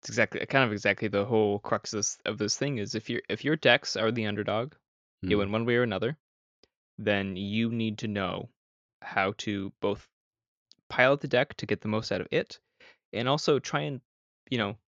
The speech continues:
Speaker 1: you're playing Red Rover with the, with, you know, you're in, you're in, like, third grade and you're playing Red Rover with the eighth graders.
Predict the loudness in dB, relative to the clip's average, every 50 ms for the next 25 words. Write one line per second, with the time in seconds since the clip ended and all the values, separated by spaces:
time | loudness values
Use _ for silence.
0 | _ _ _ _ _ _ _ _ _ -8 -8 -6 -2 -2 -2 2 2 2 2 4
1 | 6 4 6 6 4 2 2 2 -2 -2 -4 -6 -6 -6 _ -6 -6 -6 _ _
2 | _ _ _ _ -4 -4 -2 -2 -4 -8 -10 _ _ _ _ _ _ _ 2 4
3 | 4 4 4 4 4 4 4 4 2 0 0 0 2 4 4 4 4 4 4 4
4 | 4 2 -2 -2 -2 -2 0 2 2 2 4 4 2 4 2 0 0 -2 -2 2
5 | 2 2 2 2 0 -2 -2 -2 -2 -6 -8 -10 -12